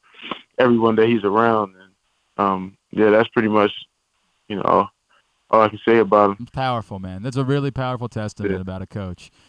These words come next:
Speaker 2: Noah Locke is with us
Speaker 1: Yeah.
Speaker 2: here in G C R. Providence, Ken-, Kentucky, coming up Friday night in the N C double A tournament. No, I think a lot of people are familiar. Uh, you come from a basketball family, right? Your, your dad, your mom, both
Speaker 1: Mm-hmm.
Speaker 2: basketball players at Coppin.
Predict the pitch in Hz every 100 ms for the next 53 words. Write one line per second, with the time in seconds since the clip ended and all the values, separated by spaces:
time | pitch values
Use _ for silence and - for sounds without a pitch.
0 | _ - 156 147 143 143 - 113 131 107
1 | 104 131 123 117 120 117 - 120 117 110
2 | 131 131 127 120 - 110 123 - 123 107
3 | 127 120 113 113 113 110 - 113 110 110
4 | 110 85 104 104 113 101 101 95 110 104
5 | 101 98 - _ _ _ - - 156 175
6 | 175 170 160 165 170 175 170 151 160 151
7 | 156 160 165 160 120 127 123 143 147 151
8 | 151 135 147 156 175 160 156 175 170 120
9 | 104 107 127 151 117 117 98 113 131 143
10 | 147 139 120 127 139 135 127 120 113 139
11 | 143 - 143 139 147 139 135 143 - 113
12 | - 127 117 - 120 117